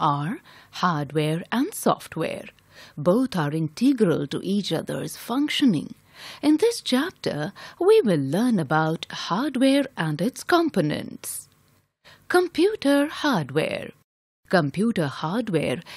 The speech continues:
is a collection of all the parts you can physically touch. It can be categorized into internal hardware and external hardware.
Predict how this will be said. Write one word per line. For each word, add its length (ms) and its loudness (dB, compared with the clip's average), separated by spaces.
is 180 -2
a 60 0
collection 580 -2
of 220 -4
all 320 0
the 100 -2
parts 560 -6
you 220 0
can 240 -4
physically 640 -4
touch. 500 -2
It 160 2
can 220 2
be 100 2
categorized 1040 -4
into 360 0
internal 600 2
hardware 640 -2
and 360 0
external 720 -2
hardware. 680 -2